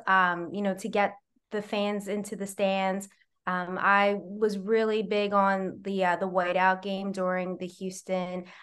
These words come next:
um, you know, beating them and having that sellout crowd. I mean, when I was a student, that was one thing that I always remembered. I w-, it was something I was always looking forward to. So, um, being able to create moments like that is, is really unique,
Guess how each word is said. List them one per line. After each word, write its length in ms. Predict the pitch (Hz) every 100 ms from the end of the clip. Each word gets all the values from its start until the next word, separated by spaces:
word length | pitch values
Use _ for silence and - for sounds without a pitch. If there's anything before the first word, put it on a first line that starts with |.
| -
um, 220 | 180 175
you 80 | 185
know, 100 | 180
beating 400 | 190 196 196 190
them 580 | 185 185 185 185 185 180
and 280 | 180 175 175
having 280 | 190 190
that 240 | 185 180 -
sellout 640 | - - 196 185 185 180
crowd. 480 | - 185 175 175 180
I 60 | 180
mean, 200 | 185 185
when 120 | 190
I 100 | 190
was 120 | 190
a 40 | 202
student, 400 | - 196 185 185
that 220 | 180 -
was 200 | 202 196
one 280 | 190 180 185
thing 200 | 190 185
that 220 | 180 - - - - -
I 140 | 196
always 420 | 202 202 208 208
remembered. 440 | 202 196 185 190 190
I 40 |
w-, 160 | 180 175
it 100 | 202
was 140 | 190
something 240 | 208 202 196
I 120 | 185
was 120 | 185
always 300 | 180 190 185
looking 280 | 190 196 190
forward 520 | 190 175 175 196 202
to. 240 | - 269
So, 400 | 262 - 202 190 190 - -
um, 220 | 196 190
being 260 | 185 294 339
able 220 | 277 247
to 120 | 247
create 360 | 240 208 196 180
moments 420 | 180 185 185 185
like 220 | 180 180
that 380 | 170 165 175 180
is, 240 | 185 180 175
is 120 | 196 190
really 300 | 190 196 190
unique, 640 | 185 185 175 175 190